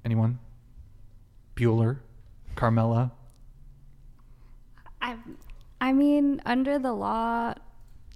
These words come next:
Speaker 2: I don't know, I feel like it's pretty equal, and, like, a lot of people will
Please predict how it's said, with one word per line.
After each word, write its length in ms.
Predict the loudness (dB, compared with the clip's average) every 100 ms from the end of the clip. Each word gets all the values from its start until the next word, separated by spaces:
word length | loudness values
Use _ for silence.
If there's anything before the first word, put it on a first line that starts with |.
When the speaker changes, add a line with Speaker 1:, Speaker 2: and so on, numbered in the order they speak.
| -10 -4
Speaker 2:
I 100 | 0
don't 140 | 2
know, 80 | 2
I 140 | 0
feel 300 | -2 -6 -4
like 220 | -2 -4 -4
it's 180 | -8
pretty 380 | -6 -6 -4 -6
equal, 400 | -6 -4 -2 -2
and, 240 | -2 -2 -2
like, 460 | -4 -8 -14 -20 -20 -20 -20 -20 -14 -12 -12 -16 -20 -12 -4
a 80 | -2
lot 280 | 0 0
of 180 | -2 -6
people 600 | -6 -6 -4 -4 -2 -4
will 600 | -4 -2 -2 0 -2 -6